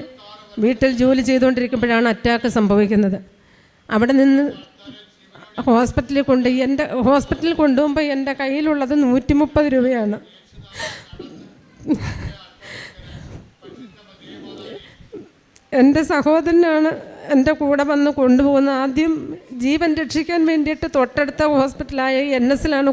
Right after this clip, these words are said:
കൊണ്ടുപോകുന്നത്. മൂന്ന് ദിവസം അവിടെ ഐ സി യുവിൽ കിടന്നു. ടെസ്റ്റ് ചെയ്തപ്പോൾ ക്രിയാറ്റിൻ കൂടുതലാണ്. നെഫ്രോളജിസ്റ്റിൻ്റെ ക്ലാരിഫിക്കേഷൻ വേണം, എങ്കിലേ ആൻജിയോഗ്രാം ചെയ്യാൻ പറ്റുള്ളൂ എന്ന് പറഞ്ഞു.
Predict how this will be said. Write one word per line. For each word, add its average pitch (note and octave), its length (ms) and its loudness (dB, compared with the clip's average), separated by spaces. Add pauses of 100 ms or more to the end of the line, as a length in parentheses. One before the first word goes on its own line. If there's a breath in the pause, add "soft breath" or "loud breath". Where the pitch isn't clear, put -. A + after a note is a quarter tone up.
കൊണ്ടുപോകുന്നത്. B3 520 2 (580 loud breath)
മൂന്ന് B3+ 280 6
ദിവസം D4 240 0
അവിടെ C#4+ 240 0
ഐ C#4 40 -2 (100)
സി C4+ 60 -2
യുവിൽ D4 200 -2
കിടന്നു. C4 320 2 (1000 loud breath)
ടെസ്റ്റ് C#4 360 2
ചെയ്തപ്പോൾ C4+ 340 2 (100)
ക്രിയാറ്റിൻ C4 560 0
കൂടുതലാണ്. C4 580 2 (1800 loud breath)
നെഫ്രോളജിസ്റ്റിൻ്റെ C#4+ 880 0
ക്ലാരിഫിക്കേഷൻ B3 680 0 (100)
വേണം, B3 280 2
എങ്കിലേ B3+ 260 0 (100)
ആൻജിയോഗ്രാം B3+ 520 0
ചെയ്യാൻ B3 240 0
പറ്റുള്ളൂ B3+ 380 2
എന്ന് C4 140 0
പറഞ്ഞു. B3 260 0